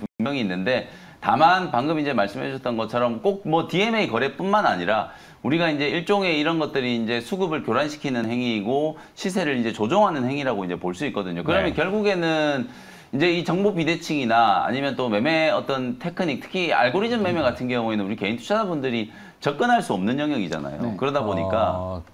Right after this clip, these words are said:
Speaker 2: 그렇죠. 근데 요즘 이제 챗지피티하고 그 이런
Speaker 3: 음.
Speaker 2: 도구들이 생겨나다 보니까
Speaker 3: 어.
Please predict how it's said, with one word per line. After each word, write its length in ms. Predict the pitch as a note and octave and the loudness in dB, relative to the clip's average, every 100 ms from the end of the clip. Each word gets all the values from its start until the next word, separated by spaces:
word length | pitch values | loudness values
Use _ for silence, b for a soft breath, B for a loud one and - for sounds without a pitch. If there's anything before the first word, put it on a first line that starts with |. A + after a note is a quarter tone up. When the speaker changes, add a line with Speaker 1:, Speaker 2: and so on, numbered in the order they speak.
| _ | _
Speaker 2:
그렇죠. 400 | - A2+ - A#2 | -6 -6 -6 -8
근데 300 | - C3 D3+ | -2 0 2
요즘 200 | B2 C#3 | 2 2
이제 120 | A#2 G#2+ | 0 -2
챗지피티하고 1400 | - G#3+ - F#3 D#3+ - E3+ D3 G#2+ G2+ A2+ G#2+ F2+ | -4 -8 -8 -6 -8 -6 -2 0 0 0 0 0 -2
그 640 | F2+ F#2 F2+ F2 E2+ E2+ F#2+ | -4 -4 -2 -4 -6 -8 -8
이런 280 | C2 A2 A#2 | -4 -2 0
Speaker 3:
음. 20 | A2 | 2
Speaker 2:
도구들이 520 | B2 E3 D#3 D3+ C#3+ | 2 2 0 0 0
생겨나다 500 | D3 C3 A#2+ F#2+ F#2 | -2 -2 0 0 -2
보니까 400 | E2 D2+ A2+ | -4 -4 -2
Speaker 3:
어. 120 | F#2+ | -2